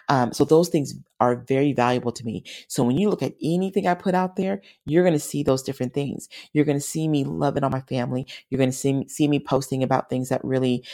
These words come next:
matter to me in terms of quotes and thoughts that I may have. You'll definitely see me loving on my clients, like, you know, just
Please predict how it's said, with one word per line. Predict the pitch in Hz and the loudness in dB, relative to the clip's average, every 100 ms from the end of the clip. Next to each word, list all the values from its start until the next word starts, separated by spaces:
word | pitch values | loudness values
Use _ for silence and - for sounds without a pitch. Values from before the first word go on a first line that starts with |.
| - - | -16 -2
matter | 127 127 | 0 2
to | 127 131 | 0 -2
me | 127 | -2
in | 123 | -2
terms | 127 123 120 | -4 -4 -2
of | 123 110 - - _ | 0 -2 -6 -20 _
quotes | - 170 - - | 2 4 4 0
and | 120 - | -4 2
thoughts | 143 - | 2 2
that | - - | -2 -2
I | |
may | 127 | 0
have. | 123 - 156 143 143 - - _ | -2 0 4 4 2 -6 -20 _
You'll | 151 | -2
definitely | 151 170 180 165 | 0 0 0 -2
see | 151 147 147 | -2 2 4
me | 135 | 4
loving | 131 139 143 | 4 4 4
on | 160 | 0
my | 113 | -2
clients, | - 151 147 143 | 0 2 2 2
like, | 120 - - _ 165 | 0 0 -18 _ 0
you | 160 | 2
know, | 139 | 2
just | 196 - | 0 -2